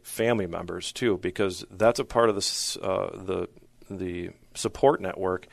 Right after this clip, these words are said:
that can provide the foundation for going through very, very challenging and stressful, uh,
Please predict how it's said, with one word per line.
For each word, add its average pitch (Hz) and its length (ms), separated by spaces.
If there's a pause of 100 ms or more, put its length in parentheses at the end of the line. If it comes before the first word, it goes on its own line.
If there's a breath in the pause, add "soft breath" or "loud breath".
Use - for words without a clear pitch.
(520 loud breath)
that 92 400 (420)
can 95 480 (340)
provide 104 380
the 98 60
foundation 98 640
for 98 260
going 101 300
through 110 340 (160)
very, 101 580 (220)
very 95 300
challenging 101 560
and 87 100
stressful, 92 680 (180)
uh, 92 360